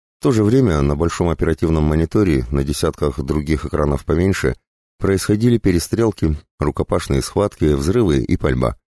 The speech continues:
Некоторые экраны шли либо с сильными помехами, либо и вовсе не работали. "Контр-адмирал Васильков вот здесь", Жила указал пальцем на голографическое изображение отсека в районе кормы.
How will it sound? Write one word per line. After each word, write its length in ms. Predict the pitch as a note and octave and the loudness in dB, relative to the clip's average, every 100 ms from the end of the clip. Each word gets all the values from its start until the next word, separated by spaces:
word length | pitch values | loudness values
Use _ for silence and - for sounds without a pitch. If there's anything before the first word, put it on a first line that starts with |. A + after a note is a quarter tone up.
| _ _ _ _ _ _ | _ _ _ _ _ _
Некоторые 520 | E2 E2 D#2+ D#2 D2+ D2 | -4 0 0 0 0 0
экраны 440 | G2 F#2+ E2 D2 | 0 0 2 0
шли 400 | - F2+ F2+ E2+ | 0 0 2 4
либо 360 | D#2 D#2 D2+ D2 | 2 2 0 -2
с 40 | |
сильными 440 | - F2 D#2 D2 | 0 2 2 2
помехами, 640 | C2+ C#2 E2 G2 G#2 G2+ G2 _ _ _ - | 0 0 0 0 2 2 0 _ _ _ -4
либо 360 | D2+ B2+ C3+ C#3+ | 0 2 4 4
и 60 | |
вовсе 340 | G2+ D2+ - C#2+ | 4 2 0 0
не 100 | C#2 | 0
работали. 500 | C2+ C2+ C2+ B1+ A#1+ _ _ _ _ _ _ _ _ | 0 0 0 -2 -2 _ _ _ _ _ _ _ _
"Контр-адмирал 960 | - G2+ F#2+ F#2 - F2 D#2 F2 F#2+ F2 | -2 0 0 0 0 -2 0 0 2 2
Васильков 600 | E2 - E2+ G2 F#2+ - | 0 0 0 2 0 0
вот 160 | D#2+ | -2
здесь", 380 | D2+ D#2 F2 - - _ _ _ _ | -2 0 0 -2 -12 _ _ _ _
Жила 320 | C2+ C2 C2+ C2 | -4 0 2 2
указал 420 | B1+ C#2 C2+ C2 | 0 -2 0 0
пальцем 460 | D2+ D2 - D2 | 0 -2 0 0
на 80 | C#2 | 0
голографическое 1000 | C2 C2+ C2+ C#2+ D#2 - - - D2 C#2+ | 0 -2 0 -2 -4 -6 -4 0 2 2
изображение 720 | C2 C#2 C2+ C2 D2+ D2+ C#2+ | 0 -2 -2 0 0 2 2
отсека 380 | C#2 - E2+ D#2+ | 0 -2 -4 -4
в 100 | - | -4
районе 280 | D2 C#2+ C#2 | 0 0 0
кормы. 380 | - C#2+ C2 A#1+ | 0 -2 -2 -4